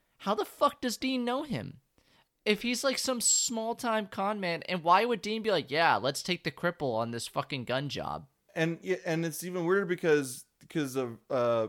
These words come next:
Speaker 2: 'cause, 'cause verbal cunt, his only thing is it was, um, fraud,
Speaker 1: Yeah.
Speaker 2: right? It
Speaker 1: And
Speaker 2: wasn't with
Speaker 1: supposedly
Speaker 2: anything
Speaker 1: he has,
Speaker 2: like
Speaker 1: like, a good plan on how to do something without killing people. But, like
Speaker 2: And it's, yeah,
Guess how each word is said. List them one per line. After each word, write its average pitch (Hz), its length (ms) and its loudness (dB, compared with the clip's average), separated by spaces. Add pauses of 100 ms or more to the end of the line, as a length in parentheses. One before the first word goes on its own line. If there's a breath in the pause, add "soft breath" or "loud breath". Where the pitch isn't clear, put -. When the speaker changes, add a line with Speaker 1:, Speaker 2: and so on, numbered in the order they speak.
Speaker 2:
'cause, - 160 -18
'cause 131 120 -12
verbal 160 280 0
cunt, 165 360 -4
his 143 100 -8
only 165 320 0
thing 170 240 -4
is 147 300 -4
it 151 100 -8
was, 139 380 0
um, 117 360 -6
fraud, 151 640 2
Speaker 1:
Yeah. 120 240 4
Speaker 2:
right? 95 160 -4 (840)
It 165 40 0
Speaker 1:
And 156 80 4
Speaker 2:
wasn't 202 240 4
with 185 100 0
Speaker 1:
supposedly 170 500 2
Speaker 2:
anything 160 160 2
Speaker 1:
he 156 40 4
has, 151 180 2
Speaker 2:
like 151 140 -4
Speaker 1:
like, 143 100 -4
a - 20 -16
good 135 240 -4
plan 123 480 -6
on 113 100 -8
how 120 180 -4
to 110 120 -6
do 113 200 -8
something 117 320 -10
without 110 280 -8
killing 113 260 -12
people. 139 460 -10 (680)
But, 139 140 -2
like 131 320 -2 (200)
Speaker 2:
And 165 180 2
it's, - 100 -14 (120)
yeah, 180 360 2